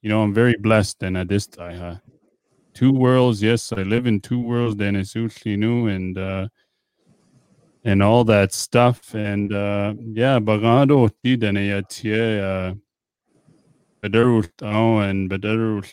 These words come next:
I, uh, yeah, it could the, uh, Dene language revitalization. Let the, uh, begin, yeah, that, what motivates you that the, uh, the Dene, uh, tie to, to push it, to Bedar, Bedar, din, how can't you see her?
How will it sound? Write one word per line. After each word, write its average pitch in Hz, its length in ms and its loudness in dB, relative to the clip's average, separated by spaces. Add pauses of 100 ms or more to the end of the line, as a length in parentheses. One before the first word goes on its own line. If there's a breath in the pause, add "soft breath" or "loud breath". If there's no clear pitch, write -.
I, 107 200 -2
uh, 95 220 -6 (600)
yeah, 139 440 6
it 131 180 0
could 180 240 2
the, 139 220 6
uh, 131 240 4
Dene 123 680 0
language 123 520 2
revitalization. 110 1300 0
Let 160 200 2
the, 127 180 2
uh, 127 120 4
begin, 120 460 0
yeah, 107 380 2
that, 110 240 2
what 139 260 0
motivates 110 680 0
you 107 160 -2
that 98 200 -6
the, 98 240 -6
uh, 98 200 -6
the 98 440 -6 (540)
Dene, 107 340 4
uh, 104 160 2
tie 113 440 2
to, 107 640 0 (460)
to 104 140 -8
push - 460 -6
it, 127 160 0 (320)
to 113 60 -6
Bedar, 117 760 -2
Bedar, 117 520 0 (120)
din, 107 180 0
how 104 300 2
can't 117 240 0
you 92 80 -10
see 101 260 -12
her? 90 140 -16